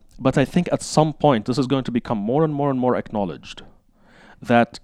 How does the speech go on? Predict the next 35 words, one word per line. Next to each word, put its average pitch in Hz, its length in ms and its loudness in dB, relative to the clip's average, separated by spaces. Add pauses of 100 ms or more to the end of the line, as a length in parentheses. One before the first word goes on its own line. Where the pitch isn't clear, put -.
Saudi 139 340 6
Arabia 127 360 4
needs 117 380 0
to - 140 -4
open 117 280 -2
up - 180 -4
its - 100 -12
politics. - 640 -12 (320)
In 123 140 0
order 151 300 6
to 139 120 0
transform 113 540 -2
its 104 120 -8
economy, 143 580 -2
et - 100 -10
cetera, 110 460 -2 (280)
it - 160 -10
needs 123 200 0
to - 120 -6
open 110 240 -4
up 98 120 -6
its 95 100 -8
politics. - 540 -10 (320)
Saudi 139 300 4
Arabia 127 520 2 (180)
is, 110 380 -2
it's, - 380 -8
uh, 85 400 -8 (120)
it's - 140 -6
actually 113 300 0
running 107 320 -2
out 104 160 -4
of 98 100 -10
cash 101 240 -6
reserves. 90 560 -6